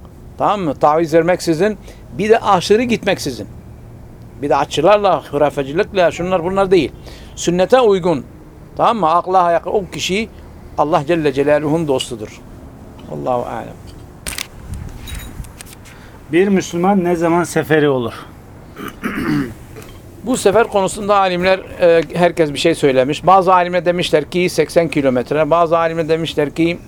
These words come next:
Speaker 1: doksan kilometre. Ve en doğru görüş, kişi sefere çıktığı zaman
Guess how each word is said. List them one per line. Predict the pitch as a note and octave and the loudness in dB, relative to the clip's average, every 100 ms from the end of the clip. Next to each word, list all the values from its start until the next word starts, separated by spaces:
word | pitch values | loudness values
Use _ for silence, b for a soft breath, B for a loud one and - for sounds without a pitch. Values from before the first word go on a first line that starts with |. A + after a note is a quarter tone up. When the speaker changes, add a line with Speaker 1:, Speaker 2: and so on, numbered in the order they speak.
| D3+ | -2
Speaker 1:
doksan | D3 - E3+ E3 | -2 0 0 0
kilometre. | D3+ C3 B2 B2+ - D3 F3 - - - - - - - - - B B B B C#3+ | -2 -2 0 -2 0 0 -2 -8 -18 -18 -20 -20 -20 -20 -20 -20 B B B B -2
Ve | C#3+ D#3 E3+ - - - | 2 2 0 -8 -14 0
en | F3 F#3+ E3 | 2 2 2
doğru | D3+ D3 E3 | 2 4 2
görüş, | D3 C#3 D#3+ F#3 - - - - - - - - B B B - | 2 2 6 4 2 -6 -8 -18 -20 -20 -18 -18 B B B -6
kişi | D3 - F#3 | -4 0 -2
sefere | - C#3+ D#3+ E3 | 0 2 2 2
çıktığı | - - D#3+ E3 | 0 -2 2 2
zaman | C3+ C3+ C#3+ D#3 | 2 0 0 -2